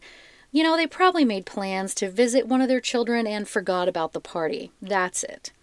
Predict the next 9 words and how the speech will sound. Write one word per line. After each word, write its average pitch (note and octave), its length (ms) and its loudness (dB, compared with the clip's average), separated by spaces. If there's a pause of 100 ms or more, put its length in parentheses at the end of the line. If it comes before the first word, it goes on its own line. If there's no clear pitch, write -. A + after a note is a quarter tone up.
(500)
Sunday G#3+ 380 2
was A#3+ 160 2
quiet, C#4 560 2
and E3+ 160 -4
the E3+ 60 -6
Dermans G3+ 640 0
still F#3 380 2
weren't G#3+ 180 -2
home. B3 360 2